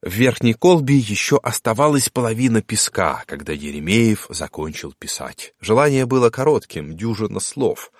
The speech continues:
Он отложил было карандаш, потом, немного подумав, взял вновь и аккуратно вычеркнул предпоследнее слово, вернул карандаш на стол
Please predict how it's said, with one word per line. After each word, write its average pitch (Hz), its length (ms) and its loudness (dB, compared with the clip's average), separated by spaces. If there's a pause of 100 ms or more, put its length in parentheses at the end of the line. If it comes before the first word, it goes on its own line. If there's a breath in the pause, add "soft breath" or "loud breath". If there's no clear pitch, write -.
(300 soft breath)
Он 156 260 4
отложил 113 520 -2
было 71 240 -6
карандаш, 90 600 -2 (240 soft breath)
потом, 151 520 2 (100)
немного 95 380 0
подумав, 82 560 -2 (380 soft breath)
взял 117 520 2
вновь 123 680 0
и 107 60 -2
аккуратно 110 600 -2
вычеркнул 92 680 -4
предпоследнее 78 800 -6
слово, 78 500 -4 (300 soft breath)
вернул 113 420 0
карандаш 82 500 -4
на 78 80 -8
стол 147 420 0